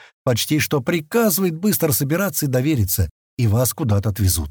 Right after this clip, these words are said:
Вот сколько человек на это поведутся? Сколько согласятся? Машины, стоящие на земле, пришли в движение. Много тачек-то, штук тридцать точно.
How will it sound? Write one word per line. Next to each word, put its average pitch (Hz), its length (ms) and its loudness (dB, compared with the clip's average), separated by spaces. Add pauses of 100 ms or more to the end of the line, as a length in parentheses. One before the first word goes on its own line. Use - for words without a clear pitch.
(160)
Вот 147 220 0
сколько 185 420 0
человек 160 440 0
на 127 140 2
это 117 200 0
поведутся? 117 640 0 (280)
Сколько 185 460 0
согласятся? 131 760 0 (720)
Машины, 117 360 2
стоящие 117 480 0
на 104 80 4
земле, 117 280 0
пришли 117 340 0
в 110 40 0
движение. 87 540 0 (300)
Много 220 380 2
тачек-то, 107 580 0
штук 143 340 -2
тридцать 196 460 0
точно. 151 480 0